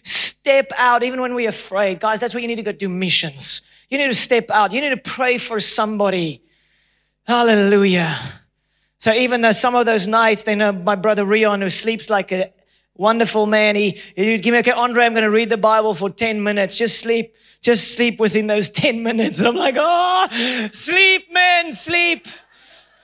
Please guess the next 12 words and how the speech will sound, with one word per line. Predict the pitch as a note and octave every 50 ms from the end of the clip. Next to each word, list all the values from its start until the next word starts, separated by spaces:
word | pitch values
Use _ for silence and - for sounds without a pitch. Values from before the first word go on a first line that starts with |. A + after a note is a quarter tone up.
| _ - - - - - - - F3+
Didn't | F3 C#4 D#4+ D#4 D4+
work. | C#4+ C#4+ C#4 B3 A3+ - - - - - - _ _ _ _ _ _ _ _ _ - - -
Didn't | B3 C4 C#4 C4+ C4+ C4
work. | C4+ C4 B3 A#3 - - - -
But | - B3 A#3+ A#3
I'm | A#3 G#3+ A3+ A#3+
a, | A#3 A#3 G3+ E3 B2+ C3 -
I'm | - G#3+ A3
a | G3+
better | F#3+ A#3 A#3+ A#3
human | A#3 A3+ A3+ A3 A3 G#3+
being | F#3+ G#3 G#3+ G#3 F#3+ F3 D3+ C#3